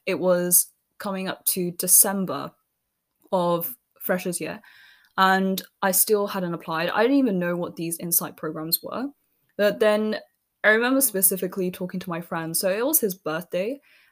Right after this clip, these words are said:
and I was just catching up with him. <laughs> And I asked him why he wasn't going out that day, and he said, "Oh, I have a couple of interviews coming up next week."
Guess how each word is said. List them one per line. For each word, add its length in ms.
and 500
I 60
was 100
just 160
catching 260
up 160
with 140
him. 420
<laughs> 60
And 320
I 60
asked 220
him 120
why 160
he 80
wasn't 260
going 240
out 360
that 180
day, 280
and 80
he 120
said, 340
"Oh, 140
I 80
have 160
a 20
couple 220
of 80
interviews 360
coming 280
up 120
next 280
week." 260